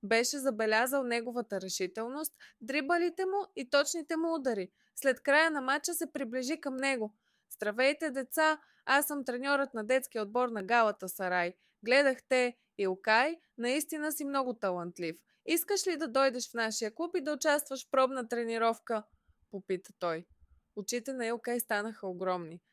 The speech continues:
Сърцето му биеше бързо от вълнение. "Наистина ли? Мога ли да се присъединя към детския отбор на Галата Сарай?", попита той задъхан.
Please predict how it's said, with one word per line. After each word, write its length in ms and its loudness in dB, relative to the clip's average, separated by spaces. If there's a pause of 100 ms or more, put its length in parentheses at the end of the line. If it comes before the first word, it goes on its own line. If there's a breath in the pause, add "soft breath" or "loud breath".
(120)
Сърцето 500 -2
му 120 -4
биеше 400 -2
бързо 280 -4
от 160 -6
вълнение. 540 -8 (380)
"Наистина 640 2
ли? 180 -6 (260)
Мога 300 4
ли 100 -2
да 120 -6
се 140 -6
присъединя 680 -4
към 160 -6
детския 380 -2
отбор 260 -2
на 140 -8
Галата 440 -4
Сарай?", 440 -4 (420 soft breath)
попита 480 -8
той 180 2
задъхан. 540 -6